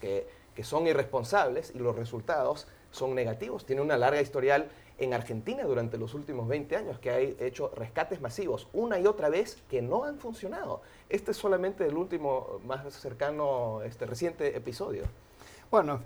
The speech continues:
Speaker 2: <laughs> es verdad. Bueno, hay, hay varios problemas. Uno es que, eh, el, ah,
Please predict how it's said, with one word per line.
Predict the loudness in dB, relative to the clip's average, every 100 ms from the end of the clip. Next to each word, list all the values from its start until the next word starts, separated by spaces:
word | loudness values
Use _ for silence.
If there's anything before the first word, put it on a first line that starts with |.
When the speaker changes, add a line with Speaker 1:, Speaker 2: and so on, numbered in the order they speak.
| 0 0 0 0 0 -4 -2
Speaker 2:
<laughs> | -4 -6 -8 -8 -14 -10
es | -6 -4 -4 -2
verdad. | 2 4 4 4
Bueno, | 2 2 -4 -6
hay, | -4 2 4 4
hay | 4
varios | 4 0 0
problemas. | -4 -2 -2 -4
Uno | -2 2 4 4
es | 2 -2 -4 -6
que, | -8 -6 -2 0 -2 -4
eh, | -2 -2 -2 -6 -6 -4 -2
el, | -4 -4 -4 -4
ah, | 0 0 0